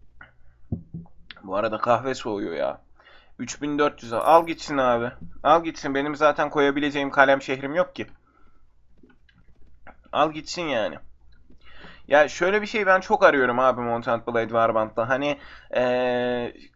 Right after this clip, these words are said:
karşı tarafı devre dışı bırakabilmek için diyelim bir lordu esir aldın. Esir aldığın zaman idam etme de olsun istiyorum yani. Hani tamam idam gerçekten çok kötü bir şey ama, eee, nasıl çok kötü bir şey lan? Adamı öldürüyorsun işte hayvan herif.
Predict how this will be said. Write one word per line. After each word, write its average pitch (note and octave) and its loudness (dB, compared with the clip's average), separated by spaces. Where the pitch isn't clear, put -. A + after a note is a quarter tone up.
karşı C3+ 4
tarafı D#3+ 2
devre C3+ 0
dışı C#3+ -6
bırakabilmek C#3 0
için A#2+ -10
diyelim C3+ -2
bir C#3 -4
lordu C#3 6
esir C#3 -2
aldın. C3+ 4
Esir C3 -4
aldığın C3+ 6
zaman C#3 0
idam C#3 2
etme D3 -4
de C#3+ -2
olsun C3+ -2
istiyorum C3 -4
yani. G#2+ -2
Hani B2+ -4
tamam C3+ 2
idam C3 0
gerçekten C3+ 0
çok C#3 -10
kötü C#3 -10
bir B2+ -12
şey D3 0
ama, F#3+ 0
eee, A2+ -8
nasıl B2+ -8
çok C#3+ -10
kötü G#2+ -10
bir G2+ -16
şey A2+ -4
lan? D3+ 2
Adamı C3 2
öldürüyorsun C#3+ -2
işte G#2 -8
hayvan B2 0
herif. G#2+ -6